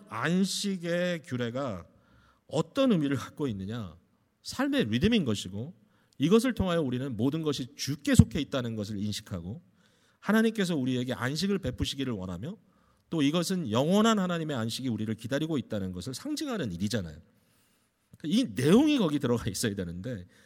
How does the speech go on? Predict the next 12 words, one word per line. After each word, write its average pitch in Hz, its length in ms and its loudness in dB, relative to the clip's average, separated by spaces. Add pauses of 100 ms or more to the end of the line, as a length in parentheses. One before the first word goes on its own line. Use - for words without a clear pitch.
(320)
내용이 196 420 4
없이 143 260 0
껍질만 202 460 -2
갖고 131 220 -2
이야기한다면 98 680 -2
문제가 110 500 -2
되는 104 280 -2
겁니다. 87 420 -4
근데 170 180 -10
여러분, 160 320 -2
일반적으로 120 680 0
우리가 92 480 -6